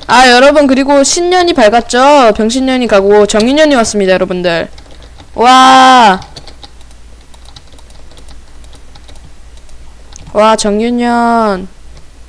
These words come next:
정유년에는 여러분들의 사랑을 담아 더 열심히 노력하는 레도가 되겠습니다.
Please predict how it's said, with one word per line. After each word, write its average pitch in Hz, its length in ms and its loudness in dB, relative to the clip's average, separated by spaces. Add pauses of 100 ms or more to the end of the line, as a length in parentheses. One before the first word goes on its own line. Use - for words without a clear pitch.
(920)
정유년에는 226 1400 -2 (800)
여러분들의 190 840 -2
사랑을 294 500 -2
담아 185 400 -2 (2000)
더 196 280 0
열심히 220 400 0
노력하는 208 920 -2
레도가 185 400 -2
되겠습니다. 180 720 -8